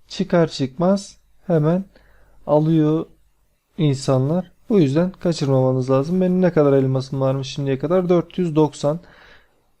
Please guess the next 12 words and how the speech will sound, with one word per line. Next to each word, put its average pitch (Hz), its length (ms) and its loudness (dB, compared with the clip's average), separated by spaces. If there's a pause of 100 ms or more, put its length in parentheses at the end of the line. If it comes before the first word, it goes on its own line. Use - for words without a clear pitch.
(640)
Ve 180 320 2 (200)
ben 160 300 2
toplamaya 160 520 -2
devam 165 280 0
edeceğim. 156 400 -2
Güzel 147 320 2
bir 170 120 0
proje, 127 440 0
güzel 127 460 0
bir 139 160 2
N 135 120 0
F 135 120 -10